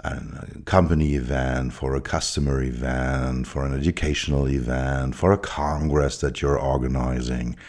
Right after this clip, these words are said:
feel free to contact me on any channel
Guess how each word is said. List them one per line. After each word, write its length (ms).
feel 400
free 560
to 440
contact 720
me 300
on 340
any 220
channel 640